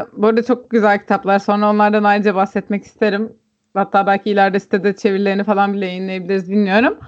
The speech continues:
Ya böyle bir tane kitabın adı Prenses bu sefer kendini kurtarıyor. Diğeri de Bu sefer cadı yanmıyor. Ee,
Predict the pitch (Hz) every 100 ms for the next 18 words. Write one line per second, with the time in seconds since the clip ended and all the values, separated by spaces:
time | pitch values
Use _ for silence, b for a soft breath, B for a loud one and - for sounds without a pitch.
0 | B B B _ - 220 214 214 269 294
1 | 269 277 311 254 262 247 311 311 - -
2 | _ _ _ _ - 226 233 233 226 277
3 | 285 _ 247 277 285 269 269 277 _ _
4 | - 214 220 240 247 254 - 202 226 285
5 | 285 233 254 247 214 285 311 - _ _
6 | 202 202 247 254 269 277 247 226 202 254
7 | 233 240 233 202 220 349 494 b b -
8 | 208 196 196